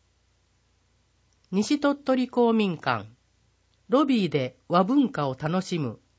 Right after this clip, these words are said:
カジュアルな茶道、初釜。お作法を知らなくても大丈夫。気軽にお抹茶を楽しみに来てください。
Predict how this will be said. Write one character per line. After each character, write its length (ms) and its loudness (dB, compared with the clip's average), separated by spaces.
カ 160 0
ジ 100 -2
ュ 100 2
ア 60 2
ル 120 -6
な 120 -4
茶 200 -2
道、 280 -2
初 320 -4
釜。 360 0
お 100 -4
作 220 0
法 240 2
を 80 2
知 160 -2
ら 80 2
な 120 0
く 80 -18
て 120 -4
も 160 -4
大 240 0
丈 240 0
夫。 200 -10
気 160 -4
軽 240 0
に 240 2
お 80 0
抹 240 0
茶 180 2
を 100 2
楽 220 0
し 140 -4
み 100 2
に 140 -2
来 80 -20
て 120 -4
く 80 -10
だ 140 -4
さ 220 -6
い。 100 -14